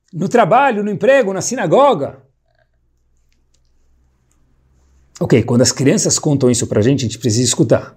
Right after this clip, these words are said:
Mas nós precisamos saber, cada um consigo mesmo,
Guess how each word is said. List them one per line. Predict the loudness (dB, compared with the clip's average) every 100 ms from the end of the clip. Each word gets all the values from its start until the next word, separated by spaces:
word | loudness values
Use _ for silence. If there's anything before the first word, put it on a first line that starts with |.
| _ _ _ -4
Mas | 2 2 0 0
nós | 2 4 2 -2 -8 -10
precisamos | -8 -2 0 0 2
saber, | 2 2
cada | 0 -2 -2
um | -2
consigo | -2 0 2 2
mesmo, | 2 -4 -16